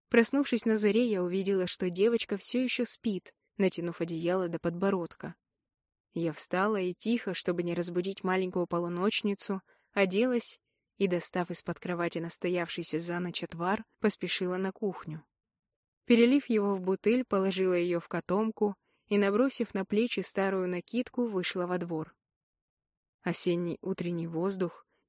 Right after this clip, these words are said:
нёс прохладу с моря. Небо затянула лёгкая дымка, которая обещала растаять к полудню, чтобы подарить солнечный день.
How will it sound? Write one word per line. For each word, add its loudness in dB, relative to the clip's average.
нёс 4
прохладу -2
с -2
моря. -2
Небо 6
затянула 0
лёгкая -2
дымка, -2
которая 0
обещала 0
растаять 0
к -20
полудню, -4
чтобы -2
подарить -2
солнечный -2
день. -6